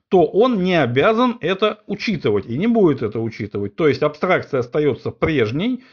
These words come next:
В общем-то, этому внешнему потребителю даже не обязательно знать, что у нас порождается документ. Может порождаться элемент справочника, запись регистра,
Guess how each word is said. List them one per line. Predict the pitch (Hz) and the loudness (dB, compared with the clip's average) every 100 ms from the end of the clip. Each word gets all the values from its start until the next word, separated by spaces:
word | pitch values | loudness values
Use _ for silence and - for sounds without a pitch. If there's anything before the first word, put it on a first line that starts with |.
| _ _ - | _ _ -4
В | |
общем-то, | 147 - 156 170 156 | 0 0 0 0 0
этому | - - - 165 | -2 -2 0 0
внешнему | 151 185 - 156 147 | 0 -2 -2 -4 -2
потребителю | 151 175 202 262 180 | -2 -2 -2 -4 -2
даже | 151 160 165 | 2 2 2
не | 175 | -2
обязательно | 151 170 208 196 | 0 0 0 -2
знать, | 156 135 175 160 - | -2 -2 0 0 -2
что | - | -4
у | 113 | -2
нас | 143 202 | -2 -4
порождается | - 139 135 120 156 175 170 147 | -4 -2 -2 0 2 0 -2 -6
документ. | 127 139 175 175 143 98 - | -4 -6 -4 -2 -2 -2 -6
Может | 156 175 151 | 0 0 0
порождаться | - 147 147 156 139 - 139 | -2 0 2 2 0 2 0
элемент | 139 143 123 110 | 2 0 -2 -4
справочника, | - 156 226 240 214 233 208 151 | -4 0 2 2 -2 -4 -2 -2
запись | 131 151 131 113 | 0 0 0 -4
регистра, | 123 135 156 233 208 214 220 | -6 -6 -4 -4 -2 0 0